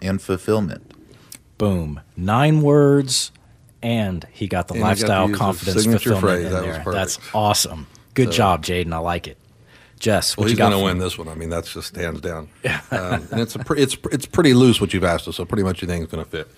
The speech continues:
Speaker 3: So I said, uh, "Focus on the long game. Plan your retirement accordingly."
Speaker 2: Nine words. That's
Speaker 1: Boom.
Speaker 2: good.
Speaker 1: Beautiful.
Speaker 2: Actually, I like that.
Speaker 1: That's
Speaker 2: And
Speaker 1: strong.
Speaker 2: yeah, absolutely. And when you're planning for retirement, the long game,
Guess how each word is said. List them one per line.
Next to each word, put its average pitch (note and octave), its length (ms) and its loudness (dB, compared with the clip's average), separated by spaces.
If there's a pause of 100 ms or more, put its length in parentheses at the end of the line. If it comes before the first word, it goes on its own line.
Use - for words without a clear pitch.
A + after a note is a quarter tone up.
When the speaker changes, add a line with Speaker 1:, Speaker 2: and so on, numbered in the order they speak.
(320)
Speaker 3:
So F2+ 180 -8
I F#2+ 60 -4
said, F#2 300 -2
uh, F2 200 -4
"Focus B2 440 0
on B2+ 100 4
the B2+ 60 4
long G2+ 240 2
game. F2+ 360 -2 (100)
Plan F#2 240 -2
your F2+ 80 0
retirement F2+ 420 0
accordingly." C#2 420 -6 (1080)
Speaker 2:
Nine F#2 380 -2
words. A#2 560 2 (400)
That's B3 240 -4
Speaker 1:
Boom. D3 60 -6
Speaker 2:
good. A2 540 -4
Speaker 1:
Beautiful. B2+ 440 2
Speaker 2:
Actually, - 200 -6
I G#2+ 80 -2
like A#2 280 0
that. D2+ 240 -6
Speaker 1:
That's - 160 -16
Speaker 2:
And F#2+ 60 -4
Speaker 1:
strong. G2 300 0 (160)
Speaker 2:
yeah, G2 240 -2 (280)
absolutely. F2+ 640 -8
And E2 240 -8
when F#2 140 -8
you're F#2 80 -6
planning G#2+ 320 0
for G2 140 -6
retirement, F2+ 600 -4
the E2+ 100 -6
long G2 320 -4
game, E2+ 400 -6